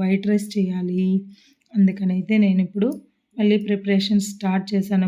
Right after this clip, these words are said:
మినపప్పు కడిగి మి-, మిక్సీకి అనేది పట్టుకోవాలన్నమాట. మామూలుగా రుబ్బడానికైతే మాకు రోలు పెద్దది లేదండి, కానీ టైమ్ తక్కువ ఉంది కాబట్టి మిక్సీకే వేసుకుంటాను. చాలా బాగుంటాయి గారెలు కూడా.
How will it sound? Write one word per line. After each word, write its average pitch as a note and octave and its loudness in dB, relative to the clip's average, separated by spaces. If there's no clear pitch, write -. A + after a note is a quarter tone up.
మినపప్పు G3 0
కడిగి G3 0
మి-, F#3 0
మిక్సీకి G#3 0
అనేది F#3 4
పట్టుకోవాలన్నమాట. F3 -4
మామూలుగా F#3+ 2
రుబ్బడానికైతే F#3+ -2
మాకు F#3+ -4
రోలు F#3+ 0
పెద్దది F#3+ -2
లేదండి, F#3 0
కానీ G#3 4
టైమ్ G3+ 4
తక్కువ G3+ 0
ఉంది G3 4
కాబట్టి F#3 -6
మిక్సీకే G3+ -2
వేసుకుంటాను. F#3+ -2
చాలా F#3+ -2
బాగుంటాయి F#3 -4
గారెలు G3+ 0
కూడా. G3 0